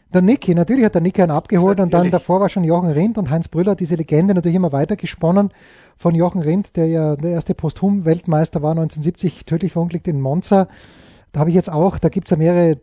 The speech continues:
Speaker 1: Dokumentationen, das wusste ich damals ja gar nicht. YouTube sei Dank, aber, äh,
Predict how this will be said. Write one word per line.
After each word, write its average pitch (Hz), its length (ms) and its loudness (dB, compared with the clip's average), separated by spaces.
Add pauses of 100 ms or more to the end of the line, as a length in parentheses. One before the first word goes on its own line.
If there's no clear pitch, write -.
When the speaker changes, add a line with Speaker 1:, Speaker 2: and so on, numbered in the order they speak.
Speaker 1:
Dokumentationen, 170 880 -4
das 147 160 -2
wusste 202 200 -2
ich 170 60 -4
damals 131 260 -4
ja 131 60 -2
gar 123 140 -6
nicht. 127 180 -6
YouTube 202 560 -2
sei 156 200 0
Dank, 143 460 -2
aber, 165 420 0 (840)
äh, 185 60 -12